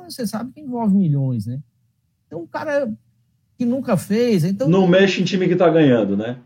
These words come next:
Speaker 2: A estrutura,
Speaker 1: Exatamente.
Speaker 2: a estrutura é ali uma parcela, parcela
Speaker 1: É.
Speaker 2: relevante do custo da obra como um todo. Às vezes ele vai ganhar mais dinheiro investindo energia em acabamento, negociar
Speaker 1: Isso.
Speaker 2: com o fornecedor, né?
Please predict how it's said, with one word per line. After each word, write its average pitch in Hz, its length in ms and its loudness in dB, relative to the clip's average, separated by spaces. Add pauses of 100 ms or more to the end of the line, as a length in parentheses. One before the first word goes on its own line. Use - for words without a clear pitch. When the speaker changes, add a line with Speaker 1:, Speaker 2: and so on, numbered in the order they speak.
(220)
Speaker 2:
A 123 140 4
estrutura, 160 600 4
Speaker 1:
Exatamente. 131 200 4
Speaker 2:
a - 20 6
estrutura 160 540 2
é - 20 6
ali 147 240 4
uma 131 200 0
parcela, 151 800 0 (200)
parcela 131 320 2
Speaker 1:
É. - 20 4
Speaker 2:
relevante 151 720 2 (380)
do 135 140 2
custo 139 420 2
da 127 140 4
obra 120 280 4
como 120 220 -2
um 123 100 2
todo. 135 340 2
Às 147 120 4
vezes 160 140 4
ele 165 120 4
vai 160 160 4
ganhar 151 200 2
mais 156 240 2
dinheiro 151 520 2 (300)
investindo 139 400 2
energia 139 460 4
em 139 40 2
acabamento, 127 920 2
negociar 127 540 2
Speaker 1:
Isso. 127 80 -4
Speaker 2:
com 135 60 -4
o - 20 -4
fornecedor, 123 760 2
né? 127 120 -2